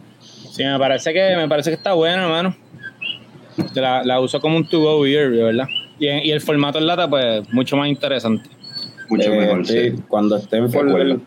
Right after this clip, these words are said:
Speaker 3: cuando tenga en el, el cono de aquí al lado de casa, la tenga en formato en lata, pues ya, en vez de llevarme dos en botella para la playa, pues me llevo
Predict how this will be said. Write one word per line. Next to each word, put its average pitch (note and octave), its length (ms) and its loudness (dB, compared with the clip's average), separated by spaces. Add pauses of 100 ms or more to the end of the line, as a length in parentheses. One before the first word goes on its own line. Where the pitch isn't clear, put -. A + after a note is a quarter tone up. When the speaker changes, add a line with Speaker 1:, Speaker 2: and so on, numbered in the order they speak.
Speaker 3:
cuando G#2 280 2
tenga B2+ 840 4 (120)
en G#2+ 100 4
el, G#2 520 2
el - 100 -2
cono C3+ 300 2
de C3 80 4
aquí B2+ 120 0
al C3 100 4
lado C3 120 4
de B2+ 60 0
casa, B2+ 500 2
la A2+ 120 4
tenga A#2+ 200 4
en B2 40 0
formato C3 320 2
en C3+ 100 2
lata, D3 260 4
pues G#2 160 2
ya, G#2+ 220 4
en G2 320 0
vez F#2+ 140 2
de A#2 80 2
llevarme C3 340 4
dos B2+ 180 2
en C3 100 4
botella B2+ 340 4
para C3 160 4
la C3 60 2
playa, C#3+ 320 4
pues G2 140 2
me F2+ 120 -2
llevo G2+ 400 2